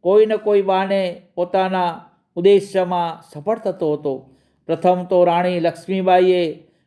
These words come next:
પોતાના મદદનીશો સાથે વાતચીત કરીને ઇંગ્લેન્ડની સર્વોચ્ચ અદાલતમાં અપીલ કરી. પોતાના તરફથી કેસ લડવા માટે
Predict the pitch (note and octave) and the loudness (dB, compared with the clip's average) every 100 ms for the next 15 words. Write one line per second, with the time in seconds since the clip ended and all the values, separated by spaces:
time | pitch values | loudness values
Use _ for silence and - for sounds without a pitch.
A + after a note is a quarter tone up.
0 | - E3 F3 F#3 F#3 F3+ D#3+ D#3+ F3+ G3+ | -4 -4 0 0 0 -2 0 0 2 0
1 | F#3+ F#3 F#3+ F#3 F#3 F3+ F#3 F3 E3+ - | 0 -2 0 2 0 0 0 -2 -4 -12
2 | _ - D3 F3 - F#3+ F#3+ E3+ F3 F#3 | _ -2 0 0 0 -4 -2 0 4 4
3 | F3+ F3 D#3 - _ _ _ - E3+ F3 | 2 -6 -8 -18 _ _ _ -10 -8 0
4 | F#3+ G#3+ G3+ G3+ G3+ F#3+ D#3+ - F3 F#3+ | 2 2 2 -2 -2 -4 -8 -4 0 4
5 | A3+ G#3+ F#3+ F#3+ F#3+ F#3+ F#3 F3+ F3 E3+ | 2 2 0 2 2 2 -2 -4 -4 -4
6 | - - C#3+ G3 G3+ F#3+ E3+ D#3 C3+ - | -8 -12 -6 2 2 2 -2 -2 -6 -12
7 | _ _ _ - E3 E3+ F3+ F3 E3+ E3+ | _ _ _ -6 -4 2 2 2 -2 0
8 | E3+ F3 F3 E3+ E3 E3 F3+ - E3 E3+ | 0 0 -2 -4 -2 0 0 0 -2 2
9 | F3 E3+ E3+ E3+ F3+ E3+ D#3 | 2 2 0 -4 -2 -4 -4